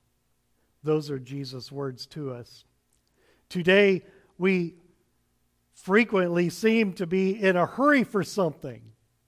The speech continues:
We're also bombarded by worldly ideals that make absolutely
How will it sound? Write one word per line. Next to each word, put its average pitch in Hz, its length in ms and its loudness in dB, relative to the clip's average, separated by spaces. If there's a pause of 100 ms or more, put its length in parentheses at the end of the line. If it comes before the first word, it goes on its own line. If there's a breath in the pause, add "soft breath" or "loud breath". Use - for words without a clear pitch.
(1160)
We're 196 180 4
also 233 460 6
bombarded 202 960 6 (260 loud breath)
by 196 200 8
worldly 214 600 6
ideals 196 680 4
that 185 160 0
make 202 320 0
absolutely 196 1300 4